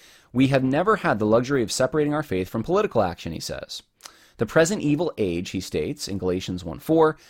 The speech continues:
"can be understood to include the demonic evil of slavery in Rome and economic exploitation of the populace,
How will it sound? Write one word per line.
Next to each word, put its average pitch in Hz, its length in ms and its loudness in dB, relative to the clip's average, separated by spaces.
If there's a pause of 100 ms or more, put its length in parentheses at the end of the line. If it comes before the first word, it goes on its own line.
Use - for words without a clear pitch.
(160)
"can 131 160 0
be 123 140 -2
understood 156 460 -2
to 131 80 0
include 127 300 -2
the 127 60 0
demonic 113 560 0
evil 101 260 0
of 120 80 -2
slavery 131 460 0
in 104 100 0
Rome 147 300 2
and 101 100 -4
economic 123 460 0
exploitation 135 840 -4
of 101 80 -4
the 123 60 -4
populace, 170 600 -4